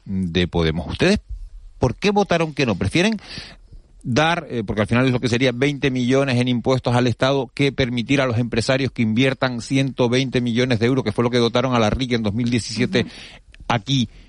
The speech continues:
Speaker 1: Que, bueno, en teoría son inversiones para generar empleo, para generar riqueza, para generar economía.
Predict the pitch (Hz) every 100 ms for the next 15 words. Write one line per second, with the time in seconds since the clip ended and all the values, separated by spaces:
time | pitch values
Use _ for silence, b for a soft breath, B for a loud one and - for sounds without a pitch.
0 | b - - - 95 180 120 113 104 143
1 | 147 143 135 127 147 147 147 143 - -
2 | 117 113 131 139 123 117 135 135 127 120
3 | 123 120 131 120 120 135 139 117 117 123
4 | 127 127 135 123 135 156 90